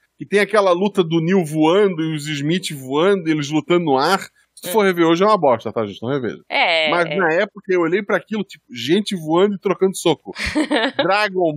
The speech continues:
Speaker 1: Ball é possível.
Speaker 2: É.
Speaker 1: Aí, puta, vai sair Dragon Ball.
Speaker 2: Da hora.
Speaker 1: Aí veio, assim, a partir do momento que o Goku vai pra escola,
Speaker 2: <laughs>
Speaker 1: tá errado, não é adaptação, é uma ofensa.
Speaker 2: É, é.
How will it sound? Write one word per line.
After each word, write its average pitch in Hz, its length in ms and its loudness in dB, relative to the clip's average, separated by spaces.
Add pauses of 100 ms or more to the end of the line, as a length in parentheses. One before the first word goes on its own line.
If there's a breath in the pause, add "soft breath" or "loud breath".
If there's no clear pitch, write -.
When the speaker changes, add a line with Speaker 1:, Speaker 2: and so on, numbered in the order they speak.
Speaker 1:
Ball 190 280 0
é 208 120 2
possível. 185 1300 -2
Speaker 2:
É. 170 840 0
Speaker 1:
Aí, 190 240 0 (400)
puta, 175 340 -4 (120)
vai 165 180 0
sair 190 200 0
Dragon 208 320 0
Ball. 180 400 0 (220)
Speaker 2:
Da 160 180 -2
hora. 160 220 0 (120)
Speaker 1:
Aí 180 80 0
veio, 175 260 -2 (260)
assim, 113 400 -8
a 135 80 -6
partir 196 220 0
do 262 60 -2
momento 226 240 0
que 214 80 -4
o 202 60 -2
Goku 160 580 0
vai 147 180 2
pra 131 180 0
escola, 147 920 -2
Speaker 2:
<laughs> - 100 -18
Speaker 1:
tá 262 720 0
errado, 123 360 2
não 147 100 0
é 156 40 4
adaptação, 151 580 -2
é 117 80 0
uma 135 180 0
ofensa. 110 540 -8
Speaker 2:
É, 214 720 -4
é. - 40 -14